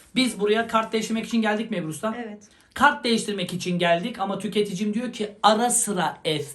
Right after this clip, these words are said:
Speaker 1: beş veriyor. Ara sıra F beş veren kombinin kartının arızalı olma ihtimali yüzde kaç Ebru Usta?
Speaker 2: Bir.
Speaker 1: Yüzde bir.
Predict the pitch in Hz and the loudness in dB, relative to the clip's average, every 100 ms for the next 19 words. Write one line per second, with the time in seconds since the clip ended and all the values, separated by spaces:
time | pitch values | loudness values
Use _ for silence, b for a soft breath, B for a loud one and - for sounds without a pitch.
0 | - 143 139 - 135 139 127 110 101 B | -6 -4 -4 -4 -2 -2 -2 -4 -8 B
1 | B B B 220 254 277 - 226 196 180 | B B B 4 4 0 -2 0 0 0
2 | - 247 254 180 202 196 196 190 175 160 | 0 2 2 0 -2 -2 -2 -2 -2 -2
3 | - 233 220 202 202 - 220 220 220 185 | 2 2 2 -2 -6 2 2 2 -4 -4
4 | 180 196 208 208 180 170 160 196 202 180 | 0 4 4 4 -2 -4 -2 0 0 0
5 | 180 208 196 196 233 240 B B - 202 | -2 -2 0 0 -2 -6 B B 0 4
6 | 233 185 214 247 233 202 180 180 - 262 | 6 6 4 4 4 2 0 0 0 -2
7 | 262 - _ _ 269 180 - _ - 170 | -2 -14 _ _ -14 -14 -14 _ -6 -4
8 | 156 170 - 131 | -2 0 0 -2